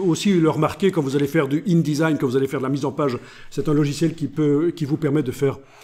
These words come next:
des choses intéressantes. Et une fois que vous avez choisi TextEdit, euh, ben, ce sera uniquement pour ce fichier-là, pas pour les autres fichiers C S V que vous auriez sur votre ordinateur.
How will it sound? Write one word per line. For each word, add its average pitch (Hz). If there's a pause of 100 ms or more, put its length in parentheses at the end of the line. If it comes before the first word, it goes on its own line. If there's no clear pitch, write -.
(280)
des 123
choses 135
intéressantes. 120 (1400)
Et 160
une 190
fois 214
que -
vous 185
avez 180
choisi 165
TextEdit, 165
euh, 143
ben, 135
ce 180
sera 214
uniquement 202
pour 214
ce 247
fichier-là, 180
pas 202
pour 175
les 156
autres 202
fichiers 151
C 165
S 143
V 185
que 147
vous 147
auriez 151
sur 160
votre 135
ordinateur. 143